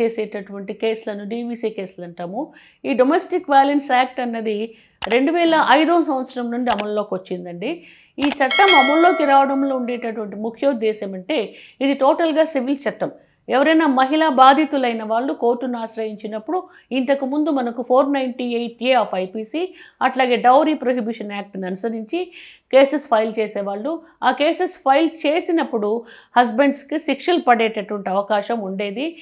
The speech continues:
ఎప్పుడైతే ఫోర్ నైంటీ ఎయిట్ ఏ కేసు వేశారో, అప్పుడు భర్తలు వెంటనే డైవర్స్ పిటిషన్లు వేసేవాళ్ళు. తద్వారా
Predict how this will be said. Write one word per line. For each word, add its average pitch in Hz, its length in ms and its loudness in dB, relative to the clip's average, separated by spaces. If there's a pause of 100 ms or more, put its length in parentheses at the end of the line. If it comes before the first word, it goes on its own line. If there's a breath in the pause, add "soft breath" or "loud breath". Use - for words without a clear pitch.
(320 loud breath)
ఎప్పుడైతే 320 440 0
ఫోర్ 302 220 4
నైంటీ 294 280 -2
ఎయిట్ 262 200 -4
ఏ 240 60 0
కేసు 233 340 -2
వేశారో, 277 500 -2 (380 loud breath)
అప్పుడు 262 260 6
భర్తలు 277 480 6
వెంటనే 285 420 -2
డైవర్స్ 233 480 2
పిటిషన్లు 220 440 -6
వేసేవాళ్ళు. 196 600 -4 (420 loud breath)
తద్వారా 302 460 4